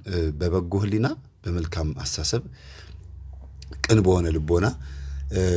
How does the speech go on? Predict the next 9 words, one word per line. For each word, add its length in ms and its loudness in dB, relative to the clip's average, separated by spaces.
እንድታዳምጡኝ 960 2
በእግዚአብሔር 460 -2
ስም 180 -2
አሳስባለሁ። 640 -4
ወንድማችን 560 6
ላይ 120 4
የነበረው 440 2
የ-፣ 180 2
እ፣ 100 -8